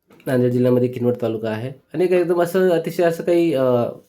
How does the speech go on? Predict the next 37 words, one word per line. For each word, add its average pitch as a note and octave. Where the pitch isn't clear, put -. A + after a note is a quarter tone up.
गावात C3+
असं D#3
शैक्षणिक D#3+
वातावरण D3
नव्हतं. A2+
just C#3+
hardly C#3
just C#3+
ग्रामीण C3
भाग C3
म्हटल्यावर C3
तुम्हाला B2+
लक्षात A#2+
आलं A#2
असेल A#2+
की C#3+
ग्रामीण B2+
भागात B2+
परिस्थिती B2
कशी A2+
असते. -
शहराला D#3
लागून D#3+
ग्रामीण D3+
भाग D3+
असेल C#3+
तर D#3+
थोडासा D3+
शहराचा C3+
प्रभाव C3+
असतो, D3+
त्यामुळे C#3
लोकांना C#3+
बऱ्याच C#3
गोष्टी C#3
मार्केटच्या C3
बाहेर B2